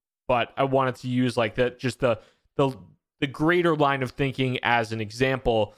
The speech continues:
because I, I think that's the wrong way to think as an industry, you know, whereas we're trying to kind of move society forward, get out of the entrenched financial system, uh, and the entrenched narrative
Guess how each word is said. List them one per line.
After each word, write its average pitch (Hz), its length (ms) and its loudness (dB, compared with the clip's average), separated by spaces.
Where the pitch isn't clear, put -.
because 143 260 0
I, 135 180 -2
I 147 120 2
think 170 320 -2
that's 156 240 0
the 156 120 0
wrong 135 420 0
way 131 180 2
to 120 100 0
think 123 340 -2
as 117 220 0
an 110 60 -12
industry, 123 520 -2
you - 80 -8
know, 113 100 0
whereas 120 500 0
we're 117 100 -2
trying 120 440 -2
to 113 420 0
kind 226 120 2
of 127 160 -4
move 170 600 0
society 156 540 0
forward, 139 500 0
get 151 240 0
out 147 240 2
of 135 180 0
the 131 300 0
entrenched 135 680 -4
financial 127 580 -2
system, 127 500 -2
uh, 110 140 0
and 143 120 0
the 143 100 0
entrenched 143 640 -2
narrative 131 680 0